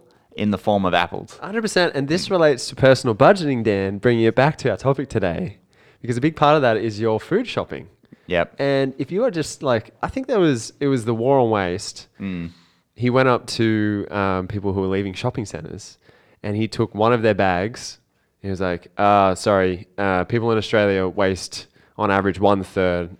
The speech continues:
Speaker 2: of all the shopping they
Speaker 1: Mm.
Speaker 2: buy." And he was like, "I'll take this now." <laughs> And they were, like, very upset 'cause they just bought it,
Speaker 1: <laughs>
Speaker 2: obviously. But it's true. There's so much wastage from things we
Speaker 1: Mm.
Speaker 2: buy. And even upstairs in our fruit bowl,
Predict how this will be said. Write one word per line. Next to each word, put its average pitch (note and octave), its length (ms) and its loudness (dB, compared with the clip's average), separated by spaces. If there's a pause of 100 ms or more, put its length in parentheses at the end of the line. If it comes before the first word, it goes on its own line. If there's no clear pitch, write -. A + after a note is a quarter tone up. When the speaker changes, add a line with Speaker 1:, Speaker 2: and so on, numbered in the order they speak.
Speaker 2:
of G2+ 140 -4
all G2 120 0
the F2+ 100 -6
shopping F2 500 -8 (100)
they F2 160 -2
Speaker 1:
Mm. E2 60 -6
Speaker 2:
buy." E2 240 -2
And E2+ 300 -16
he G2 40 -12
was F#2 120 -8
like, E2 200 -4
"I'll F#2+ 140 0
take F2+ 240 -8
this - 240 -12
now." E2+ 360 -14 (180)
<laughs> - 420 -8
And D#3+ 180 0
they D3 80 4
were, C3+ 80 8
like, B2 180 4
very B2 240 6
upset G#2 400 2
'cause A#2 100 -8
they A#2 120 2
just A2 220 -6
bought F#2 200 0
it, A2+ 140 -2 (160)
Speaker 1:
<laughs> - 120 -20
Speaker 2:
obviously. F#2 540 -4 (680)
But D#3 260 4
it's D3 160 -2
true. F#3 520 -2 (200)
There's B2+ 200 -4
so - 200 -6
much D3+ 180 -6
wastage C#3+ 520 -2
from A#2 160 -8
things F#2 220 -2
we F#2+ 80 -2
Speaker 1:
Mm. E2+ 60 -4
Speaker 2:
buy. G2+ 420 2 (520)
And G#2+ 340 0
even A#2 160 -2
upstairs A2 640 -2
in G2 80 -6
our G2 120 -4
fruit A2 220 -8
bowl, E2+ 300 -8